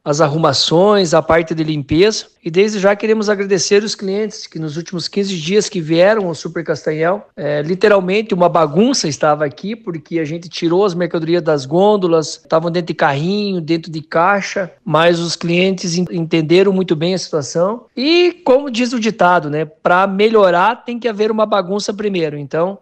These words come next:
essa bagunça foi nesses quinze dias e esperamos que a partir desta quarta-feira o cliente que vem ao Supermercado Castanhal, é, goste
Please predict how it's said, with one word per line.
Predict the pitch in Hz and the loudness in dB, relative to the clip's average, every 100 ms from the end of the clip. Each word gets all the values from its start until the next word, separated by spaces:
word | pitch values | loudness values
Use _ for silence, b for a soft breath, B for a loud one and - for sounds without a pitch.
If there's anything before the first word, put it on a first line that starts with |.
| - | -10
essa | 143 | -4
bagunça | 170 170 156 208 214 | -2 -2 -2 -4 -4
foi | 165 185 | -6 -4
nesses | 185 180 165 | -4 -4 -6
quinze | - 185 175 | -8 -6 -6
dias | 151 196 226 | -4 -2 -2
e | 208 | -2
esperamos | 208 - 185 202 220 185 | -4 0 2 4 2 -2
que | - | -2
a | 165 | 0
partir | 170 151 185 | 0 -2 -2
desta | 175 160 165 | -2 0 2
quarta-feira | 175 170 156 190 202 | 2 0 -2 -4 -4
o | |
cliente | 202 190 202 | -4 -6 -6
que | - | -6
vem | 175 185 | -6 -6
ao | |
Supermercado | 175 185 175 170 170 165 | -8 -10 -4 0 0 0
Castanhal, | 160 143 165 165 196 - - | -2 -2 0 2 0 -2 -4
é, | 180 175 | 0 2
goste | 160 196 233 - - | 4 4 4 0 -14